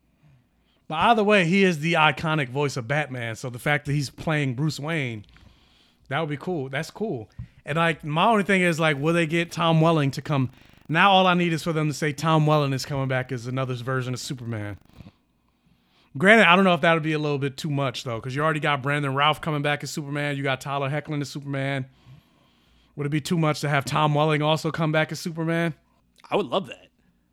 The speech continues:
Speaker 2: But I don't know if that's gonna
Speaker 1: That's what I was
Speaker 2: actually
Speaker 1: gonna say. Is that
Speaker 2: happen.
Speaker 1: o-, is that overkill, though?
Speaker 2: Yeah, I feel like you don't need, like, six super people. I mean, have the Kingdom Come version, have the Batman Beyond version. I mean, I also don't know how they're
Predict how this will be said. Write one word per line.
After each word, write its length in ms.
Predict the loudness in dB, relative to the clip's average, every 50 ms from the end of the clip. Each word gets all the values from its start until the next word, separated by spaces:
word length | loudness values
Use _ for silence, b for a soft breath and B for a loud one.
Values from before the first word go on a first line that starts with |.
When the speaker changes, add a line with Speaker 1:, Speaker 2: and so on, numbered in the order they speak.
| _ _ _ _ _ _ _ _ -16 -12
Speaker 2:
But 300 | -8 -8 -8 -8 -10 -14 _ _ _ -10
I 60 | -8
don't 100 | -6 -6
know 60 | -8
if 60 | -10
that's 200 | -12 -14 -18 -20 _ _
gonna 120 | -10 -6 -6
Speaker 1:
That's 120 | -2 2
what 80 | 4 4
I 40 | 4
was 80 | 4
Speaker 2:
actually 80 | 2 0 2 2
Speaker 1:
gonna 40 | 2
say. 40 | 2
Is 80 | 2 2
that 180 | 0 0 0
Speaker 2:
happen. 180 | -2 -4 -6 -8
Speaker 1:
o-, 20 | -8
is 80 | -4 -2
that 160 | -2 -2 -2
overkill, 500 | -2 -4 -4 -4 -4 -2 -2 -2 -2 -2
though? 240 | -2 -4 -4 -6 -8 _ b b b b b b b b b b b b b
Speaker 2:
Yeah, 280 | -2 0 0 2 2 0
I 40 |
feel 160 | 0 2 2 2
like 80 | 4
you 60 | 4
don't 160 | 2 2 2 2
need, 180 | 0 0 2
like, 260 | 2 2 2 2 0
six 440 | -4 -6 -6 -4 -4 -4 -4 -4 -4
super 340 | -4 -2 -2 -2 0 -2 -2
people. 460 | -2 -2 -4 -4 -4 -4 -4 -4 -4
I 40 | -4
mean, 560 | -4 -4 -4 -4 -4 -4 -6 -6 -8 -12 -14 -18 -18
have 300 | -10 -6 -2 -2 -2 -2
the 80 | -4 -8
Kingdom 340 | -8 -6 -6 -4 -4 -4 -6
Come 260 | -6 -6 -6 -4 -2
version, 360 | 0 0 0 -2 -2 -6 -6
have 160 | -6 -6 -8
the 60 | -8
Batman 240 | -6 -6 -6 -6 -6 -6
Beyond 300 | -6 -6 -6 -8 -8 -8
version. 320 | -8 -8 -8 -8 -8 -8
I 40 | -6
mean, 160 | -4 -2 0
I 80 | 4 4
also 200 | 6 4 4 2
don't 100 | -2 -2
know 80 | -2 0
how 120 | 2 2
they're 60 | 2